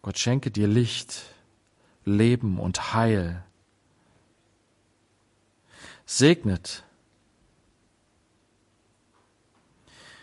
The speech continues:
weil ihr dazu berufen worden seid, dass ihr Segen erbt. Das heißt, ich weiß, dass ich so reich gesegnet bin. Ewiges Leben werde ich empfangen.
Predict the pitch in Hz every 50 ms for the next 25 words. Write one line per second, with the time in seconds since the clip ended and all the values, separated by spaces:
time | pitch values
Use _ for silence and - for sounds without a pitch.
0 | - _ _ _ _ _ _ _ _ _ _ _ _ _ - 110 131 160 214 208
1 | 185 160 180 170 - - 170 147 135 135 117 113 151 196 - - 165 131 - -
2 | 139 143 147 143 135 117 135 135 139 143 - 147 131 - - - 127 120 107 107
3 | 110 123 127 139 139 131 120 123 127 - - 117 107 92 73 - - - - -
4 | - - - _ _ _ _ - _ _ _ - - - - - - 135 131 -
5 | 180 196 202 185 139 - - - - - - - - - - - - - - 180
6 | 147 160 156 143 196 220 254 254 208 160 - - 226 220 202 - 247 226 175 -
7 | - - 233 240 240 214 180 - - - 285 294 285 214 - - - 247 202 220
8 | 285 302 - - 254 233 233 - 226 220 190 160 160 143 202 277 320 330 320 302
9 | 285 247 294 262 214 - 233 247 285 320 320 302 262 240 247 240 247 240 233 180
10 | 233 226 214 190 - 196 202 196 196 170 135 113 101 85 78